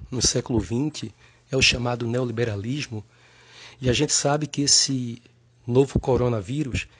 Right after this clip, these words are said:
ele está pondo em xeque certos conceitos. E algumas pessoas até se questionam hoje: será que o neoliberalismo continuará sendo viável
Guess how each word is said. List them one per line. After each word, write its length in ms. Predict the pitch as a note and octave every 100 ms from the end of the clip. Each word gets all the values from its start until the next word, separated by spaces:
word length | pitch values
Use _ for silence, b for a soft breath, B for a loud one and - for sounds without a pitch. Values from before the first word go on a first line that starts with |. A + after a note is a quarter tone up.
| b
ele 140 | C3 C3
está 260 | - C#3+
pondo 480 | C3+ _ E3 F#3 E3
em 80 | B2+
xeque 680 | - - B2+ C#3+ - A#2+ - b b
certos 420 | - C3+ - B2
conceitos. 680 | D#3 C#3 - A#2 - - B B B
E 80 | B2+
algumas 280 | B2 C3 D3
pessoas 380 | - C3+ C#3+ C3
até 200 | B2+ C#3+
se 140 | -
questionam 580 | - C3+ - C3 C3+ D3
hoje: 400 | B2 B2+ G#2+ G2+ B B B
será 320 | - - C3+ D3+
que 160 | -
o 60 | C3+
neoliberalismo 1000 | C#3 E3 D3+ C#3+ C3 A2 C#3 A#2+ G#2+ F2+ -
continuará 640 | C3+ C#3 C3+ C#3 B2 C3+
sendo 420 | - - C#3 C#3
viável 720 | A#2 G2+ A2 A2 C#3 A2+ G#2